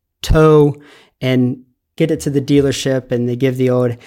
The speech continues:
"Hey, it's gonna cost more to repair this than it is your car is worth."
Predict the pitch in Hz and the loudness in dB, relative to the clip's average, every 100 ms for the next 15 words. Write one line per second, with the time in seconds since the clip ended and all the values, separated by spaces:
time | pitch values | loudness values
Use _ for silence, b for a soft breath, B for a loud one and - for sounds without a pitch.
0 | B B - 135 127 123 - 135 - 135 | B B -2 0 2 0 -2 -2 -2 -2
1 | 127 127 123 127 127 120 123 120 131 127 | -2 -4 -2 0 0 0 -2 -2 0 0
2 | 120 117 113 120 117 117 117 113 120 110 | 0 -2 -4 -4 -4 -4 -4 -6 -10 -10
3 | 113 117 117 123 127 123 - | -8 -6 -8 -10 -10 -10 -12